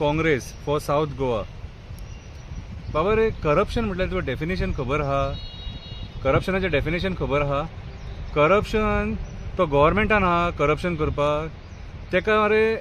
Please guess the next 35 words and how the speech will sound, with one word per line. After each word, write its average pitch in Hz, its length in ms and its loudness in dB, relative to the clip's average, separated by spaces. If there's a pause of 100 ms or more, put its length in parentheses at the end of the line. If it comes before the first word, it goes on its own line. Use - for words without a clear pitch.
(240)
तो 196 80 4
हिशोब 190 400 6
दी 220 100 4
म्हणून 202 180 2
सांग 170 220 0
तेका. 147 280 2
लंडनसून 160 500 2
कितले 170 260 -2
पयशे 160 280 -2
येयले, 147 260 2
लोकांनी 151 340 0
तेका 165 160 0
डोनेशनां 147 480 0
कितली 156 260 -4
दिली, 135 340 -4 (360)
कितें 147 200 2
रे 113 100 0 (460)
जे 160 60 2
व्हडले 143 260 4
व्हडले 185 220 4
उलयतालो 170 460 2
खबर 139 220 0
आहा 135 120 2
तुका, 131 160 -2
तो 139 320 -2 (360)
तोच 220 160 4
हिशोब 214 300 4
दी 214 100 4
म्हणून 190 180 2
सांग. 147 320 -2 (460)
Corruption 214 440 4
म्हटल्यार 208 420 2
म्हाका 185 220 0
एक 214 140 2
सांग, 196 360 -2